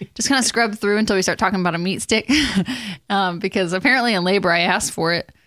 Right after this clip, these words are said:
Speaker 1: Mm-hmm.
Speaker 2: Don't remember that. And then someone was trying to force feed me a meat stick. And so I was like, "Fine, I guess I'll take a bite."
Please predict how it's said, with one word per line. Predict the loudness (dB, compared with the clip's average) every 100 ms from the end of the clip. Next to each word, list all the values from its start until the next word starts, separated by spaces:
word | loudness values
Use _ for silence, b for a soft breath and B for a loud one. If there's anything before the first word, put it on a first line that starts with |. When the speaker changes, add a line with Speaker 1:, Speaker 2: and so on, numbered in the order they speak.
| _ -12
Speaker 1:
Mm-hmm. | -6 2
Speaker 2:
Don't | 2 2
remember | 0 0
that. | 2 0 0 _ _ -6
And | -4 -2
then | -4 -4
someone | -2 0
was | -2
trying | -2
to | -4
force | -4 -4 -2
feed | -4 -2
me | -2
a |
meat | -2 -6
stick. | -4 -6 -4
And | -8
so | -6
I |
was | -6
like, | -8 -8
"Fine, | -2 0 0
I | 0
guess | -2 0
I'll | -2
take | -2 -2
a |
bite." | 0 0 -2